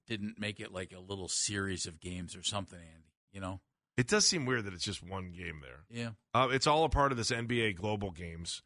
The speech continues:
Speaker 2: that's
Speaker 1: Yeah.
Speaker 2: kinda leading
Speaker 1: They're
Speaker 2: up to the
Speaker 1: s-, they're
Speaker 2: Olympics.
Speaker 1: spreading the
Speaker 2: They're
Speaker 1: game.
Speaker 2: trying to get them ready for the Olympics, too.
Speaker 1: Sure,
Speaker 2: I
Speaker 1: and,
Speaker 2: mean,
Speaker 1: and,
Speaker 2: that,
Speaker 1: and
Speaker 2: this
Speaker 1: that's
Speaker 2: is the
Speaker 1: okay.
Speaker 2: N B A's way of saying, "Okay,"
Speaker 1: That's
Speaker 2: you know.
Speaker 1: okay, but boy, it, it does just reek of, "Hi, we have way too much money in this league.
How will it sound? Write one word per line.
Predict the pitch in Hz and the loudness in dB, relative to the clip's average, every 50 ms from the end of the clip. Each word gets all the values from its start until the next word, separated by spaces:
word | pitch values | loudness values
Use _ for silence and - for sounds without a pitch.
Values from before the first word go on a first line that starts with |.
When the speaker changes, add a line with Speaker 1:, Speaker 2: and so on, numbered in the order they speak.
| _ _ _ _ | _ _ _ _
Speaker 2:
that's | - 110 117 113 117 110 - | 2 4 4 4 4 4 6
Speaker 1:
Yeah. | 160 | 6
Speaker 2:
kinda | 160 160 151 | 6 6 6
leading | 139 143 151 151 143 139 | 4 4 4 4 4 4
Speaker 1:
They're | 127 123 | 2 2
Speaker 2:
up | 117 | 0
to | - - 123 | 2 0 2
the | 120 | 2
Speaker 1:
s-, | 113 107 | 2 2
they're | 135 175 | 2 2
Speaker 2:
Olympics. | 175 - - 156 - - | 2 2 0 0 0 2
Speaker 1:
spreading | 135 135 135 147 147 143 | 2 2 2 2 0 0
the | 135 139 | -2 0
Speaker 2:
They're | 123 143 160 175 | 4 6 6 6
Speaker 1:
game. | - | 6
Speaker 2:
trying | 120 196 202 208 202 190 | 6 8 8 8 8 6
to | 180 | 6
get | 143 160 151 | 4 4 6
them | - 143 131 123 | 6 4 4 6
ready | 120 120 113 | 4 2 2
for | - - | 0 0
the | 104 98 95 | -2 0 -2
Olympics, | 90 92 87 78 - 76 73 - | -2 -4 -6 -6 -8 -6 -4 -4
too. | - - | -2 0
Speaker 1:
Sure, | 226 220 202 147 113 | 2 4 4 6 6
Speaker 2:
I | |
Speaker 1:
and, | 107 117 | 4 4
Speaker 2:
mean, | 120 120 117 117 | 4 2 2 2
Speaker 1:
and, | 120 123 | 2 2
Speaker 2:
that, | 123 | 2
Speaker 1:
and | 123 | 2
Speaker 2:
this | 123 180 190 | 2 2 4
Speaker 1:
that's | 220 - - | 4 4 6
Speaker 2:
is | 143 | 6
the | 135 - | 6 6
Speaker 1:
okay. | 165 156 | 8 8
Speaker 2:
N | 156 160 | 6 6
B | 160 160 | 8 8
A's | 160 160 156 117 131 | 8 8 6 6 4
way | 147 143 | 4 4
of | 139 127 | 4 4
saying, | - 143 135 127 120 120 | 2 2 2 2 2 0
"Okay," | 117 110 107 120 117 127 127 135 147 151 147 | -2 -2 0 2 2 4 4 2 2 2 4
Speaker 1:
That's | 165 208 - | 4 4 4
Speaker 2:
you | - - | 4 2
know. | 165 | 2
Speaker 1:
okay, | - 143 143 139 131 | 2 4 4 6 6
but | 117 104 113 104 - | 6 4 0 -2 -2
boy, | - 131 120 107 98 98 - _ _ _ _ _ _ _ _ _ _ - | -2 0 0 0 0 -4 -8 _ _ _ _ _ _ _ _ _ _ 2
it, | 139 143 131 - _ _ - | 2 2 2 -2 _ _ -2
it | 135 123 - | 0 0 2
does | - 160 156 147 - | 2 2 4 2 2
just | - - 143 131 117 101 - - - - _ _ _ _ _ _ _ _ _ _ _ | 0 0 0 2 2 2 0 -2 -4 -6 _ _ _ _ _ _ _ _ _ _ _
reek | 120 131 135 127 113 - - - - | 2 4 4 6 4 2 -2 -6 0
of, | - 107 101 101 98 87 - - _ _ _ _ _ - | 2 6 6 6 4 2 -2 -12 _ _ _ _ _ -2
"Hi, | 90 87 73 69 - - _ | -2 -2 -2 -2 -6 -12 _
we | - 131 143 | -4 -2 -2
have | 139 135 113 104 85 69 80 | 0 0 -2 -2 -4 -8 -8
way | 90 98 95 87 | -6 -4 -4 -4
too | - - 101 | -4 -6 -4
much | 90 85 80 - - | -4 -4 -4 -6 -8
money | 82 82 78 73 | -8 -8 -8 -10
in | 73 73 | -12 -14
this | 69 69 - - | -10 -8 -8 -8
league. | 80 78 80 78 - | -8 -12 -16 -16 -20